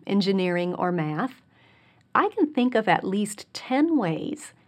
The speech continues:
that a Charlotte Mason education will give him or her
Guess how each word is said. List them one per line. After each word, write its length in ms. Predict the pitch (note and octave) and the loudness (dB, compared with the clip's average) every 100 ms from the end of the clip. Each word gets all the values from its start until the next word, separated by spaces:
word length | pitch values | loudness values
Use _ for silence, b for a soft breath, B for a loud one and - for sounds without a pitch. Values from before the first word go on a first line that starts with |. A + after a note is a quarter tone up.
| - | -2
that 140 | G3+ | 0
a 60 | F#3 | 0
Charlotte 440 | - G#3+ B3 - | 4 4 6 4
Mason 320 | G3+ G3+ F#3+ - | 2 0 -2 -2
education 880 | F3+ F3+ F3 G3+ G3 - E3+ - - | -2 -2 -4 -2 -2 -2 -6 -6 -6
will 160 | G#3+ F#3+ | 0 0
give 300 | E3+ A3+ A#3 | 4 6 6
him 320 | - B3 B3+ | 2 4 6
or 220 | - G3+ | 4 2
her 340 | G#3 G3 F#3+ | 0 2 0